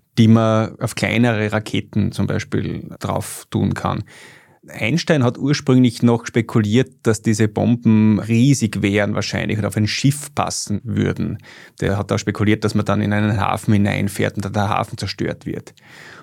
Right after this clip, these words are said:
Er hat gesagt, die sind wahrscheinlich zu groß für ein Flugzeug. Ja? Und tatsächlich war der erste Atombombenaufwurf war aus einem Flugzeug und heute sind die auf Raketen drauf. Ja? Also diese Miniaturisierung ist heute noch ein Thema.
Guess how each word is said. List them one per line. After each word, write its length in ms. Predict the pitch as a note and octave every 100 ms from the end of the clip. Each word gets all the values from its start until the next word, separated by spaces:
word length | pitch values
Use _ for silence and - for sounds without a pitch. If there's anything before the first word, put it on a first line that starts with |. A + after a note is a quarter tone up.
| -
Er 140 | A2
hat 80 | G#2+
gesagt, 180 | A2+ A#2
die 20 |
sind 100 | G#2+
wahrscheinlich 280 | G#2 A#2 A2+
zu 100 | A2+
groß 200 | A#2+ -
für 80 |
ein 60 | G2+
Flugzeug. 680 | C#3+ D3 - F2+ - - - _ _
Ja? 220 | G#2 A2+ - - - -
Und 120 | A2
tatsächlich 360 | A2 G2+ A#2 A2+
war 120 | A2
der 100 | A2
erste 340 | G#2 A2 - G#2+
Atombombenaufwurf 840 | G#2 A2 G#2+ A2 G2+ - A2 G2
war 160 | G2+ G#2+
aus 100 | G#2
einem 180 | G2+ G2+
Flugzeug 580 | B2 - - F2+ - -
und 140 | -
heute 200 | G2+ G2+
sind 160 | G#2+ G#2
die 40 |
auf 140 | G2 -
Raketen 460 | G#2 A2+ A2 -
drauf. 320 | - E2 - -
Ja? 160 | A2 - _ _ - - - - _
Also 640 | - G#2+ G#2 A2 G#2+ - -
diese 380 | C#3 B2+ A#2+ B2
Miniaturisierung 840 | A#2+ B2 A#2 A#2+ A2+ A#2 C#3+ D#3
ist 140 | C#3+
heute 180 | C#3+ C#3+
noch 180 | D#3 D3+
ein 140 | D3+
Thema. 400 | D3 C3 D3+ F3